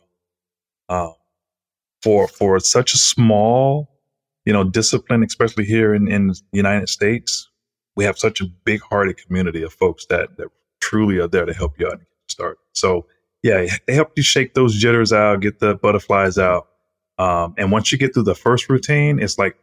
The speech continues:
you're bound. You know, you're there now. You're part of the group. They pulled you in, they accept you. Um, you know, we have a nice big message group that we all sit and chit chat. You know, every week we're, we're, we're talking about something. So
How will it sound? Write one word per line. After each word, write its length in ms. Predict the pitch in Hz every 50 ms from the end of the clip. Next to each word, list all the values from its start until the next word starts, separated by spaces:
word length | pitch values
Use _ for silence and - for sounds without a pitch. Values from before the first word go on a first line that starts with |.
| _ _ _ _ -
you're 180 | 104 104 98
bound. 300 | 90 - 98 92 87 82 - _ _ _ _ _ _ _ _ -
You 100 | 104 95
know, 100 | 87 85 - _
you're 220 | - 104 117 123 107
there 360 | 87 98 98 95 92 85 80 -
now. 80 | 87
You're 180 | 87 90 98 107
part 300 | - _ - 113 104 95
of 40 | 90
the 80 | 90
group. 340 | 87 - 107 104 110 110 - _ _ _ _ _ _ _ _ _ _ _ -
They 80 | 92
pulled 340 | 82 _ - 110 101 98 92
you 140 | 95 95 98
in, 160 | 104 110 104
they 60 | 98
accept 460 | 85 - - - 117 110 104 - - -
you. 320 | 110 104 101 98 95 - - _ _ _ _ _ _ _ _ _ -
Um, 360 | 92 87 85 82 82 82 _ _ _
you 80 | - 95
know, 80 | 90 87
we 80 | 107 104
have 140 | 104 101 90
a 120 | 90 85 -
nice 240 | 98 101 98 95
big 280 | - - 107 104 98 - _ _ _ -
message 320 | 101 104 104 - 104 95
group 300 | - - 110 110 110 107
that 140 | - 95 90
we 180 | 87 98 98 98
all 160 | 98 98 92
sit 200 | - - 110 98
and 100 | 95 -
chit 240 | - - 110 101 -
chat. 200 | - 110 101 87 76 - _ _ _ _ -
You 80 | 92
know, 60 | 85 85
every 260 | 90 101 101 113 107
week 320 | 98 95 104 107 101 92 _ _ -
we're, 160 | 85 85 85 -
we're, 140 | 92 90 - _ _ -
we're 120 | 90 87 - _ -
talking 240 | 110 101 - 98
about 220 | 90 85 87 85 -
something. 360 | - - 101 95 80 - - -
So 300 | - - 87 85 82